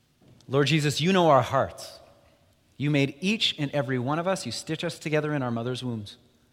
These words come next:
You know the sum total of our experiences. You know who we are, and you see us more clearly than we can even see ourselves.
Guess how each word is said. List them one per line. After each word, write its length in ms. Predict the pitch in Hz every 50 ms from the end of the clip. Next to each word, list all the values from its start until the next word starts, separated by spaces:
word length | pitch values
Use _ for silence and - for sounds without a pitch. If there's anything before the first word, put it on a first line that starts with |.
| _ _ _ _ _ _ _ _ _ _ _ _ _ _ _ _ _ _ _ -
You 180 | 120 139 160
know 200 | 170 - 151 147
the 100 | 131 131
sum 480 | 123 - - - 165 160 165 170 165 160
total 640 | - - - 160 170 165 165 175 180 180 180 - - - - -
of 140 | - 120 127
our 160 | 120 117 113
experiences. 1120 | 117 - - - - - 147 147 151 156 160 160 - - 180 185 185 180 180 - - - _ _ _ _ _ _ _ _ _ _ _ _ _ _ _ _ _ _ _ _ _ _ _
You 280 | - 117 127 165 185 190
know 380 | 175 170 175 175 156 139 120 110
who 200 | - 135 147 151
we 240 | 143 135 131 127
are, 460 | - 101 107 107 107 101 87 85 87 - - - - -
and 160 | 120 123 120
you 160 | 135 190 220
see 300 | 208 - - 196 208 185
us 160 | 151 131 -
more 260 | - 143 147 156 165
clearly 440 | 160 - - - 170 185 180 151 139
than 180 | 120 127 120 123
we 140 | 147 185 180
can 140 | - 190
even 260 | 180 170 147 139 127 120
see 240 | - - 147 143
ourselves. 720 | 127 117 117 113 - - 135 143 135 107 87 82 - -